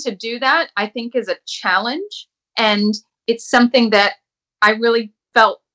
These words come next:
powerfully that Amy needed to do in this book. 'Cause that sex scene is really hot, but for it not to be about the couple experiencing her, but instead about her experience is really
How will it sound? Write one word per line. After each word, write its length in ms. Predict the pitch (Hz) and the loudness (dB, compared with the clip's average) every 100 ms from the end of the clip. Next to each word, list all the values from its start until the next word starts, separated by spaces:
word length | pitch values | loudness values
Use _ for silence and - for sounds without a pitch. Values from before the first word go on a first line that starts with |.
| _ _ _ - | _ _ _ -4
powerfully 600 | 302 285 269 262 233 202 | 2 2 0 -6 -10 -10
that 160 | 196 - 208 | -10 -12 -12
Amy 360 | 214 220 208 | -10 -8 -6
needed 360 | 202 202 202 190 | -4 -2 -4 -6
to 180 | - 190 | -12 -8
do 400 | 180 160 139 107 - | -4 -4 -6 -12 -4
in 120 | 196 | 0
this 200 | 170 - | 0 0
book. 240 | - - _ _ _ _ _ - - | -4 -6 _ _ _ _ _ -14 4
'Cause 180 | 285 240 | 4 6
that 240 | 294 294 | 4 2
sex 280 | - 277 - | -4 -4 -4
scene 240 | 277 247 | -6 -6
is 200 | 233 214 | -6 -10
really 480 | 214 208 226 226 226 | -10 -2 0 0 -2
hot, 460 | 226 190 175 - - _ _ _ 208 _ | -2 2 2 0 -8 _ _ _ -20 _
but 280 | 233 214 - _ _ _ _ | 4 4 0 _ _ _ _
for 140 | - 254 | -6 -4
it 180 | 254 247 | -4 -2
not 280 | 254 262 | 0 0
to 140 | - 254 | -2 -8
be 140 | 240 | -4
about 280 | 233 208 175 | -2 -2 -2
the 100 | 202 _ | -10 _
couple 320 | - 233 269 240 | -2 0 0 -2
experiencing 720 | 196 - 208 202 190 - 180 - | -6 -14 -12 -10 -12 -16 -16 4
her, 420 | 220 220 226 247 - _ _ _ | 8 10 8 4 -6 _ _ _
but 140 | 240 220 | 2 2
instead 420 | 226 - 220 214 | -2 0 0 0
about 260 | 208 202 185 _ - | 0 2 2 _ -2
her 240 | 202 208 | 0 0
experience 840 | - - 196 180 196 233 247 - _ _ _ _ 233 | -2 -18 -16 -14 -12 -12 -14 -20 _ _ _ _ -6
is 180 | 214 226 233 | -6 -6 -2
really 640 | 302 349 330 302 285 285 | 0 2 4 2 2 -2